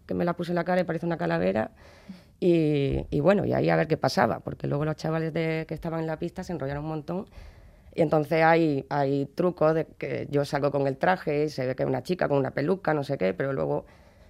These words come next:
pues un, un tío experto se puso a hacer virguería, saltando una barra de pan, no sé qué, pues haciendo, y luego otro bailando, tirado por el suelo, y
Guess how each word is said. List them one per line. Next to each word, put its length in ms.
pues 200
un, 460
un 140
tío 200
experto 460
se 120
puso 220
a 40
hacer 460
virguería, 680
saltando 760
una 260
barra 220
de 100
pan, 320
no 80
sé 140
qué, 180
pues 120
haciendo, 540
y 500
luego 220
otro 200
bailando, 540
tirado 240
por 100
el 80
suelo, 460
y 220